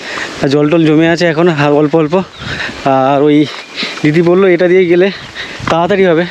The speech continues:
দিদির বাড়ি এই রাস্তার ওপরে কোথাও, আর সামনেই হচ্ছে নদী বাঁধ। তো বাঁধ দিয়ে গেলে তাড়াতাড়ি হবে, আর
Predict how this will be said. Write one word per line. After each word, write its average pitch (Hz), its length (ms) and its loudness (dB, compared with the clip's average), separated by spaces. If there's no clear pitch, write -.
দিদির 165 280 2
বাড়ি 180 220 2
এই 175 120 4
রাস্তার 175 280 0
ওপরে 180 220 2
কোথাও, 180 320 0
আর 139 300 2
সামনেই 180 340 2
হচ্ছে 190 180 0
নদী 175 240 2
বাঁধ। 180 200 2
তো 156 100 0
বাঁধ 170 220 0
দিয়ে 196 140 2
গেলে 208 160 0
তাড়াতাড়ি 190 380 2
হবে, 180 200 2
আর 160 220 0